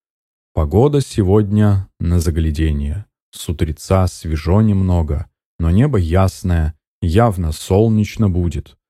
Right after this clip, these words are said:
А возможно и вовсе жарко. Спасет меня тут близость леса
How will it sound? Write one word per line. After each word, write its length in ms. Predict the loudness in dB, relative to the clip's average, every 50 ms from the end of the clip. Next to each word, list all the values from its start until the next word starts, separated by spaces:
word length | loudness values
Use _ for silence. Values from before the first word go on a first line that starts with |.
| _ _ _ _ _
А 100 | -4 -4
возможно 600 | -2 -2 -4 -4 -2 0 2 2 2 2 0 0 0
и 100 | 0 0
вовсе 580 | 2 2 0 0 0 -4 -8 -8 -8 -8 -8 -10 _ _ _ -6
жарко. 680 | -6 -4 -4 -2 0 0 0 -2 -4 -8 -10 -12 -12 _ _ _ _ _ _ _
Спасет 680 | -20 -20 -10 -4 -4 -4 -4 -2 0 2 2 2 0 -2
меня 300 | -4 -2 0 2 2 2
тут 200 | 2 0 -2 -2
близость 760 | -2 -2 -2 0 0 0 0 0 -2 -4 -6 -10 -18 -14 -10
леса 600 | -8 -4 0 0 0 0 0 -2 -4 -2 -2 -2